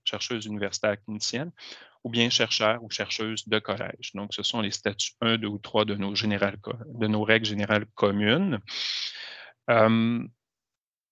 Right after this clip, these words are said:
et au minimum, il y aura un co-chercheur ou une co-chercheuse. Ok, donc, à ce moment-là, ça peut être une personne de ces mêmes statuts-là. Mais peuvent aussi participer les personnes de statut quatre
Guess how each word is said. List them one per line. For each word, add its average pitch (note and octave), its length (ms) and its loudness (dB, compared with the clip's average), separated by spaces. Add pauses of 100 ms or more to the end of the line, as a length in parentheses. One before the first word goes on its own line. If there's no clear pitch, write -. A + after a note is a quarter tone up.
et D3 100 8
au D#3+ 100 6
minimum, F3+ 440 6
il C#3 80 4
y A#2 80 6
aura A#2 380 6
un C#3 160 4
co-chercheur B2 960 2 (140)
ou C3 260 -4
une A2 160 -4 (100)
co-chercheuse. G#2 1000 -2 (240)
Ok, - 200 -14
donc, G#2+ 180 -4
à A2 60 -4
ce - 140 -2
moment-là, G#2+ 400 4
ça - 160 -2
peut - 100 -4
être A2 140 -4
une G#2 100 -2
personne A#2 600 2 (680)
de A#2+ 120 8
ces A#2+ 220 2
mêmes A2+ 240 4
statuts-là. - 680 -6 (1200)
Mais C3 180 6
peuvent C#3 240 4
aussi B2+ 240 0
participer B2+ 560 2
les A#2 140 2
personnes B2 400 -2
de A2+ 80 -2
statut - 500 -2
quatre A#2+ 260 2